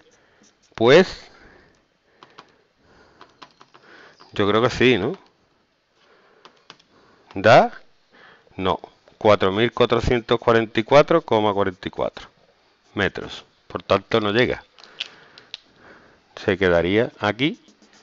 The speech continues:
Y el tío tendría que esperar un poquito más para tirar la bomba para que cayera justo encima.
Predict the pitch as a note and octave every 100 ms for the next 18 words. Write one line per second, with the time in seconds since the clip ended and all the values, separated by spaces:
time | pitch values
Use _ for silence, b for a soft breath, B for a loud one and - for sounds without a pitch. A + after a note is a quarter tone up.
0 | b b b _ - C3+ C3+ - C#3+ F3
1 | - - A2 G#2 G#2+ A2 - B2+ G#2+ -
2 | B2+ A#2 C3 C3 B2 C3 C#3+ C#3 A#2 G#2+
3 | A2 A#2 B2 B2 C#3 B2 A2 G2+ G2 F#2+
4 | F#2+ G2+ - G2 - C3 F#2